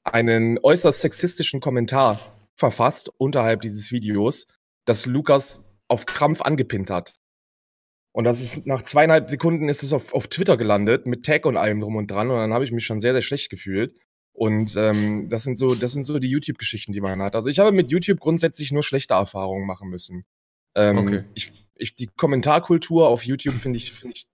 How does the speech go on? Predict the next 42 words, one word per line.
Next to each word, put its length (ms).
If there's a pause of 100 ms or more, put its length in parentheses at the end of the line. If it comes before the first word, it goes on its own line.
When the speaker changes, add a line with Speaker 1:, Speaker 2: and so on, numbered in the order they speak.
(140)
Speaker 1:
terrible. 640 (440)
Also 520 (480)
ich 160
lese 240
auch 180
keine 200
Kommentare 760 (140)
auf 220
YouTube. 460
Das 100
ist 80
eine 120
bewusste 380
Entscheidung, 560 (360)
weil 160
da 80
sowieso 320
nur 180
Rotz 220
bei 100
rumkommt. 480 (280)
Ich 160
Speaker 2:
Hm. 120
Speaker 1:
bin 200
der, 220
ich 180
bin 160
der 280
absolut 400
festen 280
Überzeugung, 520
dass 140
man 100
sich 200
auf 120
YouTube 400
der 140
Anonymität 680
noch 180
sicherer 400
ist 160
als 380